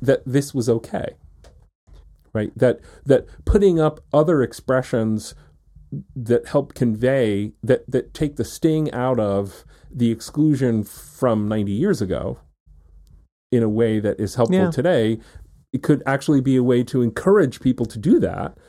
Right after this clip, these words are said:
Speaker 1: Like, I think that, yeah, like, I would like that.
Speaker 2: I guess. I ge-, I don't know. I, I
Speaker 1: But,
Speaker 2: feel
Speaker 1: but
Speaker 2: like
Speaker 1: it can't be that the only way you know for sure that they've been, that they've taken seriously enough the, the fact that some people in the community feel like it sends an exclusionary message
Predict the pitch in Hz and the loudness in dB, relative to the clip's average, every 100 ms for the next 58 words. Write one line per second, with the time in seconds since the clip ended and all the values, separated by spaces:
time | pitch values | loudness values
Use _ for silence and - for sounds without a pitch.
0 | - 156 147 - - 190 214 233 170 170 | 2 2 2 -4 -2 0 2 2 2 0
1 | - 202 440 - 143 147 170 226 214 240 | -2 -2 -2 -2 0 2 4 2 4 4
2 | 381 131 78 - _ - 170 180 - - | 4 2 -2 -6 _ -2 4 6 4 0
3 | - - - 156 190 214 247 202 170 165 | -14 -6 -2 -2 -2 0 0 0 0 0
4 | 107 147 - - - - 226 202 262 202 | 0 -2 -4 -18 -6 0 4 6 6 6
5 | - 147 247 294 320 180 254 254 147 135 | 4 0 2 2 0 2 2 4 2 0
6 | 135 151 175 208 226 196 185 165 156 151 | 0 -2 2 2 2 2 2 2 0 2
7 | 165 175 143 135 - 254 202 135 139 139 | 2 2 -2 -6 -4 0 2 2 0 -4
8 | 127 135 135 135 135 - - - - 143 | -4 -2 -2 -2 -4 -10 -20 -4 0 2
9 | 135 135 175 160 143 - 196 202 185 - | 0 0 -2 0 -2 -2 -2 0 -2 0
10 | 143 139 180 185 131 - 131 123 120 123 | -2 0 0 0 -2 -2 -2 -2 -2 -2
11 | 120 - 147 151 147 131 - 151 147 151 | -2 -2 -2 -2 -2 -4 -2 -4 -2 -4
12 | 147 127 117 127 127 156 139 117 107 143 | -2 -2 -2 -2 0 0 0 -2 -2 -2
13 | 131 123 117 - 123 117 110 - 135 123 | 0 0 -4 -4 -4 -4 -6 -4 -6 -4
14 | 117 107 139 170 113 104 | -4 -2 -2 0 -2 -4